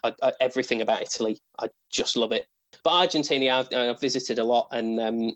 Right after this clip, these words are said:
I've been all over the country, and I've done Buenos Aires and Salta and Patagonia, and, and I just love it. And it, it, it's sort of naturally, because of that, has kind of become an area that, "Well, hang on, I've got more experience there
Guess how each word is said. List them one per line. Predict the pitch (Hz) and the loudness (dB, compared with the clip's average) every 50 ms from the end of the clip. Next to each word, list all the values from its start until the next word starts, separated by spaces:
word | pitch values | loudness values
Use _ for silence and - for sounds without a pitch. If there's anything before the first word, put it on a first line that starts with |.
| - | -2
I've | 120 - | -2 0
been | - 123 127 | 2 4 4
all | 127 135 127 | 4 6 6
over | 123 117 113 | 4 2 0
the | 110 - | -4 -4
country, | - 127 120 117 - - 117 117 | -2 0 0 0 0 0 2 2
and | 113 110 | 2 0
I've | 110 - | 0 -2
done | 110 113 | -2 -2
Buenos | 117 120 117 - - | -2 -2 -2 -2 -2
Aires | 117 113 113 110 113 117 113 110 - | 0 2 2 2 2 2 0 0 0
and | 113 107 104 - _ _ _ _ - | 0 -2 -2 -4 _ _ _ _ -4
Salta | - 123 123 113 - 117 | 0 0 0 0 0 -2
and | 117 - | -4 -2
Patagonia, | 113 - - 104 123 117 117 117 113 - _ - - - - - - - - - - - 135 | -4 -6 -4 -2 -2 0 0 0 -2 -4 _ -14 -20 -18 -16 -16 -16 -16 -16 -18 -8 -2 0
and, | 151 160 - | 0 2 2
and | 180 165 | 2 2
I | 170 | 2
just | 170 - - - | 2 0 0 2
love | 151 143 | 2 2
it. | - - - _ _ - | 2 0 -2 _ _ 0
And | 123 123 | 2 4
it, | 127 - - - - | 4 2 0 0 0
it, | 165 156 - | 0 0 2
it's | 170 - | 0 0
sort | - 196 185 185 | 4 4 4 4
of | - 165 | 4 4
naturally, | 165 165 170 170 - - - 165 143 135 | 4 4 2 2 -2 -4 -2 0 0 0
because | 131 131 - - 143 139 | 0 0 0 0 0 0
of | 139 131 | 0 -2
that, | 127 - | -4 -4
has | 123 123 | -4 -6
kind | - - 135 127 123 | -4 -2 0 0 0
of | 120 - | 0 0
become | - - - - 131 120 | -2 -4 -2 -2 0 0
an | 123 123 | 2 2
area | 120 120 120 120 117 117 | 2 2 2 2 2 2
that, | 123 123 - - _ _ _ _ _ _ | 2 0 0 -2 _ _ _ _ _ _
"Well, | - 120 | -6 -2
hang | - 165 127 | 0 0 0
on, | 98 113 131 131 - - - | 0 -2 -6 -6 -8 -8 -8
I've | 123 - | -6 -4
got | - - 123 | -2 0 2
more | 139 147 | 2 2
experience | 127 120 - - 135 123 120 117 - - | 2 2 0 0 2 2 2 2 0 0
there | - 123 123 120 117 113 | 2 2 2 2 2 0